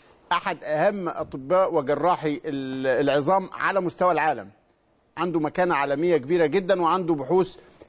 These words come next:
دولية كبيرة جدًا بيستشهد بيها. دكتور أحمد عبد العزيز هيكون في، على رأس هذه الهيئة الطبية، معاه الأستاذ الدكتور ياسر المليجي ده أستاذ إصابات الكتف،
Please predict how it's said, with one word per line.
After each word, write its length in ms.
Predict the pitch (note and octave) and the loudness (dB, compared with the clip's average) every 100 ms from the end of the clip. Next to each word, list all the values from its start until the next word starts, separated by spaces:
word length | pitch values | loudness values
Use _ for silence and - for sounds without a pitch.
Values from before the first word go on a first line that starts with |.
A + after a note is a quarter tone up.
| _ | _
دولية 420 | C3+ D#3 D#3 G#3 | 0 2 4 2
كبيرة 360 | F#3+ D#3+ F#3+ G3 | 0 -2 0 2
جدًا 320 | F3+ G3+ G3+ | 0 0 0
بيستشهد 560 | F3 E3+ - G3 E3+ C#3+ | 2 2 2 0 0 0
بيها. 260 | C#3 A2 F#2+ _ _ _ - _ _ _ _ _ - _ _ | 0 0 -6 _ _ _ -20 _ _ _ _ _ -20 _ _
دكتور 320 | C#3+ E3 A3+ | 0 4 4
أحمد 300 | G#3+ G#3 G3 | 4 0 0
عبد 160 | E3 D3+ | 0 0
العزيز 680 | D#3 D3+ D3+ A#3 G3 E3 - | 0 0 2 0 -2 -10 -6
هيكون 380 | C#3 D3 G#3 G3 | -2 0 2 2
في، 160 | E3+ D#3+ | 2 2
على 340 | C#3 C#3+ D#3 | 2 2 2
رأس 240 | F#3 E3 | 0 0
هذه 300 | D#3+ F#3 E3+ | 0 2 2
الهيئة 260 | D3 D#3+ F#3+ | 2 2 2
الطبية، 500 | D#3 D3 B2 G3 A#3 | 0 -4 0 4 4
معاه 340 | F#3+ F3+ G3+ E3 _ _ - | 2 2 0 -2 _ _ -8
الأستاذ 360 | D3+ D3+ G#3 F3+ | -6 -2 -2 0
الدكتور 380 | E3 - G3 | -4 0 2
ياسر 360 | F3+ F#3+ G3+ F#3 | 4 2 2 2
المليجي 500 | E3+ D#3+ E3 G#3+ G3 | 2 4 2 2 2
ده 240 | G3+ G#3+ | 4 2
أستاذ 360 | F3+ - G#3+ - | 0 0 0 0
إصابات 400 | F3+ F3 F#3+ G3+ | 0 2 2 0
الكتف، 480 | F3+ - E3 - | -2 0 0 -2